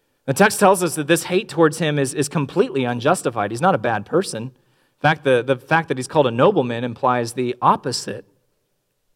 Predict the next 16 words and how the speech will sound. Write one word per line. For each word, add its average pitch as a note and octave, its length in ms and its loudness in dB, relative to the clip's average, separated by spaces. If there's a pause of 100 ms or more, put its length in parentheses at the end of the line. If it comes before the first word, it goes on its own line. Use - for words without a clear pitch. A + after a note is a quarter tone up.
(420)
But E3 140 2
their F3 100 6
bid F3 220 4
to F3+ 80 -2
prevent F3 260 4
this E3 160 2
nobleman E3 400 4
from D#3 140 -2
becoming D3 320 -2
king E3+ 220 -2
is D3+ 100 -2
unsuccessful. D3 640 0
He C3 140 0
eventually C3 360 -2
comes C3+ 320 -4
back. B2+ 400 0